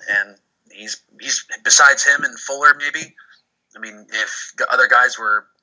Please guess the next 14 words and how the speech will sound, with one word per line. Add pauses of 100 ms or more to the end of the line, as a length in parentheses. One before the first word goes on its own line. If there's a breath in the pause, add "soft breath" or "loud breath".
healthy,
then
maybe
there'd
be
a
d-, (220)
different
case
for
other
bright
spots,
but